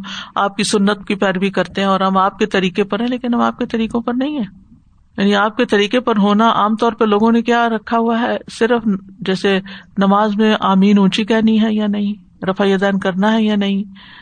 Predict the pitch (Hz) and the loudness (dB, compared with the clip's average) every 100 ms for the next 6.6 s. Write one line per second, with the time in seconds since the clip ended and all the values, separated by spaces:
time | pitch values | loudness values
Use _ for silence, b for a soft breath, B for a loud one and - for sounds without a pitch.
0 | B B - 190 196 196 190 185 196 196 | B B -8 -2 0 0 0 0 -2 -2
1 | - 226 208 185 214 220 208 202 208 220 | 0 2 2 2 0 2 2 4 2 2
2 | 226 220 214 220 208 196 208 - B B | 2 -2 -2 -2 -2 -2 -6 -10 B B
3 | B - 269 - 269 - 269 233 196 180 | B -6 -4 -2 -2 0 0 0 0 0
4 | 214 208 190 196 214 - B B _ _ | -2 -2 0 0 -2 -6 B B _ _
5 | 247 277 320 349 302 262 214 202 214 196 | -2 2 2 2 0 0 0 0 0 0
6 | 180 180 185 190 185 | 0 0 0 -2 -4